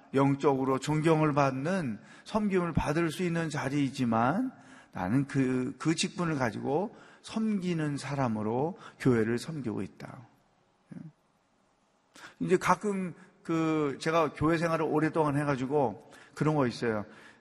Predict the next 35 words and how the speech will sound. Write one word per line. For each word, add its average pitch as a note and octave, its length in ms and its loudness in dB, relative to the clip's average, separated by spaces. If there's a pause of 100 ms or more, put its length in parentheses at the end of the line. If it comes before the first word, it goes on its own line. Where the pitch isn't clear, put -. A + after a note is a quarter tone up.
(380)
권사님 D#3+ 440 2
되기 C#3+ 280 2
전, C3 240 0
장로님 D#3 440 0
되기 C3+ 220 2
전 C3 160 0
열심히 F3+ 400 2
하다가 D#3 520 2 (240)
권사님 F3 400 2
되고 D#3 180 0
장로님 D#3 440 0
되고, A2+ 340 0 (380)
"아, G#2 160 -4
이제 A2 200 0
내가 G#2+ 220 0
권사인데 A2+ 540 0
저런 A#2+ 220 -4
거 G#2 80 -2
하게 C3+ 200 -4
됐어? C3 400 -6 (920)
내가 A#2 180 2
장로인데 B2 520 4
이런 B2+ 220 2
걸 A#2 140 -2
해? E3 260 -2 (240)
아, A2+ 140 0
그거는 A#2+ 260 0
집사 B2+ 300 0
때 C3+ 120 -2
하는 C#3 220 -4
거야?" F#3+ 320 -2 (1700)
이런 G#3 240 6
생각을 G3 580 4
하는 G#3 240 -4
분들 E3+ 400 -4